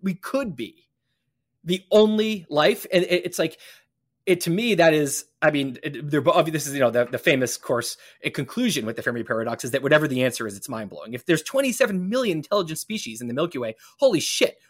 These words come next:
who are they? What are they doing? Like, that's riveting. Like, what, what, and then, you know, is there a cosmos? Is there a cosmic society? You know, and what's going on?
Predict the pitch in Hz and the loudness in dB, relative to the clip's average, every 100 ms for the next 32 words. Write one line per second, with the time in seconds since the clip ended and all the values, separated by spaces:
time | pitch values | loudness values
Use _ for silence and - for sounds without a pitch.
0 | _ - 302 240 247 135 185 220 170 226 | _ -2 2 4 4 2 2 2 2 2
1 | 165 131 139 190 190 - 170 214 208 117 | 0 -2 -2 -2 -2 -6 -4 0 0 -4
2 | 95 123 - 160 139 135 156 - - - | -8 -12 -4 -4 -4 -8 -12 -14 -20 -8
3 | - 160 165 165 170 127 120 131 107 - | -2 2 2 4 4 4 2 0 0 0
4 | 190 185 190 190 - - 127 120 127 110 | 0 4 2 2 -2 -4 -4 0 0 2
5 | 156 147 143 - - - - 180 214 202 | 2 2 0 -4 -8 -6 0 2 2 0
6 | 196 151 131 135 156 - 175 165 160 120 | 0 0 0 0 -2 -2 -2 0 0 -2